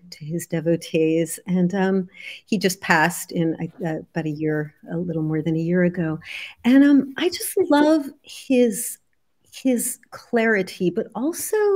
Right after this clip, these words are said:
his gentleness, that he is like a, you know, he's gentle, but he's also fierce, right? Like, he just has showed so much courage throughout his life. But I think my biggest takeaway, um, from this work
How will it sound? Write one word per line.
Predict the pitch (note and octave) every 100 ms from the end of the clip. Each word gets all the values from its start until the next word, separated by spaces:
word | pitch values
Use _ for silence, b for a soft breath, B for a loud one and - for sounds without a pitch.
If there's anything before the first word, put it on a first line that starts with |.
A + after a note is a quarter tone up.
| G4 B B B B B B
his | - C#4+ -
gentleness, | - F#3+ F3+ F3+ A3 A3+ C4+ D4+ D#4 -
that | A#3+ A3+
he | A#3 B3+ B3+ B3
is | B3+ B3+
like | B3+ B3+
a, | B3+ A#3+ A3+ - -
you | A3+
know, | B3+ A3+ G#3+ F#3+ -
he's | - C4 C4
gentle, | D4 E4 E4+ D4+
but | C4
he's | A#3+ A3+
also | G3+ - F#3
fierce, | - - F3 G#2+ - - -
right? | D#3+ F3+ G3 F#3
Like, | G3 -
he | G#3+
just | G#3+ A3+ -
has | - A3+
showed | - G#3 F#3
so | - F#3
much | F3+ -
courage | - F#3+ F3+ D3 C3+ B B B B B
throughout | - G#3 G3 G3
his | G#3 F#3+
life. | G#3+ G#3 F3
But | - B3+
I | C#4
think | C#4 G4+ A#4
my | A4+ F4+ -
biggest | A3+ A3+ G#3 - - _
takeaway, | - G#3 F#3 F3+ E3 D#3+ D#3+ D#3 -
um, | F3+ E3 D#3 -
from | - F#3+
this | F3 G3 - -
work | D#3 D3+